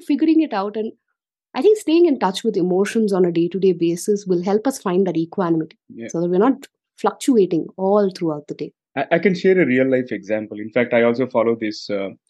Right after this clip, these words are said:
Speaker 2: uh, not opening the devices of at least up to one hour after I wake up. And at least once I'm prepared,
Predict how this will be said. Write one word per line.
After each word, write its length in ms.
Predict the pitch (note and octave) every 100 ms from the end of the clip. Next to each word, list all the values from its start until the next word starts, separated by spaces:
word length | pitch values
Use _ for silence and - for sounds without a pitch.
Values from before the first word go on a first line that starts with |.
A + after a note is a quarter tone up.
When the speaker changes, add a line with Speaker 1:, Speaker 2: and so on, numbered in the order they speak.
| _ _ _ _ -
Speaker 2:
uh, 60 | G2+
not 280 | A#2 B2 C3
opening 340 | A2 A#2 A#2
the 60 | A2+
devices 640 | A2 G#2+ G#2+ A2 A2 - -
of 160 | - G#2+ _ -
at 140 | B2+
least 380 | D#3 D#3+ - - _ _ -
up 160 | A#2+ -
to 80 | D3+
one 240 | B2+ B2
hour 180 | B2 B2
after 320 | A2 G2+ A#2+
I 80 | A2 G2+
wake 220 | G2+ G2
up. 160 | G#2 - -
And 240 | G#2 A#2 - _ _ _ -
at 160 | A#2+ C3
least 260 | C3 - _
once 320 | B2 C3 C3+
I'm 180 | C#3+ B2+
prepared, 460 | B2+ B2+ C3+ B2+